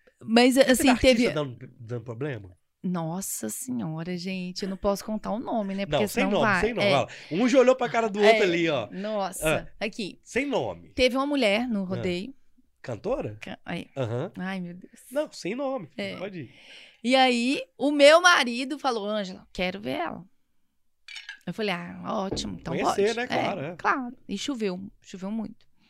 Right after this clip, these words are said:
Speaker 1: Então tinha umas poças de lama lá e falou, "É, ela não vai sair da van enquanto não juntar aí alguém e ir lá colocar alguma coisa pra pisar."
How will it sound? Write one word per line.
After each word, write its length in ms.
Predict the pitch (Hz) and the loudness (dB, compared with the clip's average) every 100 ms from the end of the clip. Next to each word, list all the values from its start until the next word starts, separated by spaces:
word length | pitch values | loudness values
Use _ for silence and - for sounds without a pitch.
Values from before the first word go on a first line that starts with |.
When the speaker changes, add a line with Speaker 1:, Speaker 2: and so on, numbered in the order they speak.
| _ | _
Speaker 1:
Então 180 | - - | -16 -10
tinha 160 | 262 | -8
umas 200 | 233 208 | -6 -8
poças 400 | - 196 190 202 | -6 -6 -6 -8
de 80 | 185 | -6
lama 340 | 196 196 208 | -6 -4 -6
lá 260 | 214 202 247 | -8 -8 -6
e 80 | 254 | -8
falou, 340 | 226 202 175 - - - - - - - _ _ _ _ | -10 -10 -10 -14 -20 -20 -20 -20 -20 -20 _ _ _ _
"É, 220 | - 220 220 | -2 0 2
ela 160 | 214 | 2
não 120 | 220 247 | 0 0
vai 220 | 220 226 | 0 -2
sair 220 | - 190 | -4 -4
da 120 | 180 | -4
van 200 | 170 185 | -6 -8
enquanto 420 | 185 - 190 - | -8 -8 -10 -6
não 320 | 233 247 254 262 | -6 -4 -4 -6
juntar 420 | 277 302 - 202 | -8 -10 -6 -6
aí 220 | 226 196 | -6 -6
alguém 440 | 196 185 170 185 226 302 | -8 -8 -8 -6 -8 -8
e 340 | 311 320 330 | -10 -12 -8
ir 40 | 403 | -4
lá 280 | - 392 427 - | 0 -2 -4 -8
colocar 560 | - 320 - - 240 247 | -2 2 2 2 4 4
alguma 300 | 262 262 311 | 2 0 -6
coisa 300 | - 233 240 | 0 0 0
pra 120 | 277 | -4
pisar." 480 | 247 381 - - - | -6 -2 0 0 -2